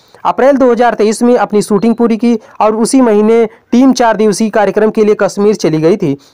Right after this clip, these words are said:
जो श्रीनगर, पंपोर, सोनमार्ग सहित थसजावास, गोलियस और पुलवामा में हुई।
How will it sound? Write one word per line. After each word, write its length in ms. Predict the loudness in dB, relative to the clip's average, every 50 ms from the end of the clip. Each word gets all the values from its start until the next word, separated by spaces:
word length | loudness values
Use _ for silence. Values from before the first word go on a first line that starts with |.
| _ -4
जो 140 | -2 0 0
श्रीनगर, 580 | 0 0 0 0 2 0 2 2 0 0 0 -2 -4 -8 _ _ _ _ -4
पंपोर, 560 | -4 -2 -2 0 2 2 4 2 2 0 -2 -4 _ _ -10
सोनमार्ग 580 | -4 0 0 2 2 2 0 2 0 0 -2
सहित 380 | -2 -2 0 2 2 0 2 2 2 4 2 2 0 -4 _ _ _ _ _ _ _ _ -6
थसजावास, 880 | -4 -4 -4 -2 -2 0 0 2 2 2 0 0 0 0 0 -2 -6 -16 _ _ _ _ _ -6
गोलियस 500 | -2 0 0 2 2 2 0 0 -2 -2 -4 -2
और 420 | 0 0 2 2 2 0 -2 -4 _ _ _ -2
पुलवामा 460 | 0 2 2 2 2 0 0 0 0
में 140 | 0 0 0
हुई। 320 | 0 0 0 0 0 -2